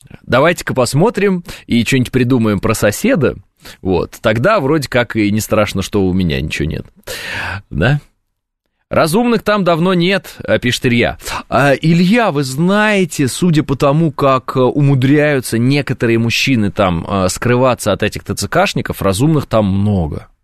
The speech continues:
много, реально. Вот, они, они умудряются это делать. Каким-то образом, разными хитрыми способами, фактически не имея, э, ну, на то, м, каких-то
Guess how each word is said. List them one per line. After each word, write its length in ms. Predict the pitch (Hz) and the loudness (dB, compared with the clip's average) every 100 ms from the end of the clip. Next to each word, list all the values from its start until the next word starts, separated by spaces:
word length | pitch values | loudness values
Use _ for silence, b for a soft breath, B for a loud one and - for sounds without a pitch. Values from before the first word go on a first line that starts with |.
| _ - | _ -6
много, 460 | 95 98 92 - - _ _ | 0 2 2 -2 -12 _ _
реально. 460 | 76 85 85 - - B B B B B - | -2 0 0 -2 -10 B B B B B -4
Вот, 200 | 90 82 | -2 2
они, 220 | 135 117 | 2 2
они 260 | - 107 | 2 2
умудряются 640 | 131 139 135 127 92 - 90 | 2 2 2 2 0 -2 -6
это 140 | 95 | -4
делать. 440 | 87 85 - - - _ _ - | -2 -2 -4 -10 -18 _ _ -4
Каким-то 540 | 123 - 170 160 165 | -2 0 0 2 2
образом, 460 | 147 107 101 90 90 | 2 2 -2 -2 0
разными 420 | 135 139 135 135 | 0 0 -2 -2
хитрыми 460 | - 151 110 101 | -2 -2 0 0
способами, 840 | 98 - 104 98 92 82 82 - - _ _ _ | -2 -2 -2 0 -2 -2 -2 -6 -10 _ _ _
фактически 500 | - 107 156 - - | -6 -2 -2 -2 0
не 220 | 117 127 | 2 2
имея, 480 | 127 131 120 110 95 B B B | 2 2 2 2 0 B B B
э, 440 | 85 87 87 85 82 | 2 4 4 2 2
ну, 240 | 98 90 | 0 0
на 160 | 82 - | 0 0
то, 360 | 123 95 80 | 0 0 0
м, 420 | - - - - - | -4 -6 -6 -8 -8
каких-то 380 | 82 82 - | -8 -6 -4